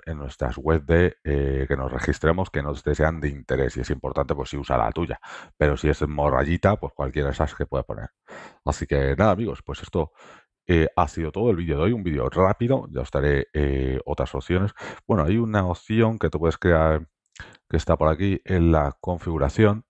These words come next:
Ok, si nos vamos a ver todos los ajustes en reenviar y correo pod, que puedes añadir aquí otra cuenta de reenvío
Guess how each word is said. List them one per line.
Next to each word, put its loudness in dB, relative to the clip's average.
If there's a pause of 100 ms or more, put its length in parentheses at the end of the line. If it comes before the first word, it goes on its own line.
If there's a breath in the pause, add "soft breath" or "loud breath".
(800 soft breath)
Ok, -4 (100)
si -8
nos -2
vamos -2
a 2
ver 0
todos -2
los -4
ajustes 0 (340 loud breath)
en 0
reenviar 2
y -2
correo 0
pod, 2
que -6
puedes -2
añadir 2
aquí 0
otra 0
cuenta 0
de -2
reenvío -4